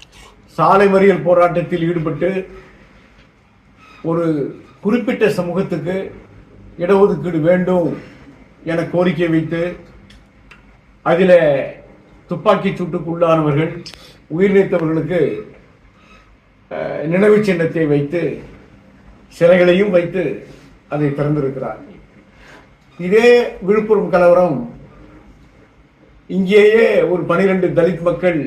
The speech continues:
பட்டப்பகலிலே படுகொலை செய்யப்பட்டார்கள். அந்த பிரச்சனையும் இன்னமும்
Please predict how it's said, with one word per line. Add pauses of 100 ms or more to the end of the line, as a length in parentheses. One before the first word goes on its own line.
(1400)
பட்டப்பகலிலே (180)
படுகொலை
செய்யப்பட்டார்கள். (1600)
அந்த
பிரச்சனையும் (1700)
இன்னமும்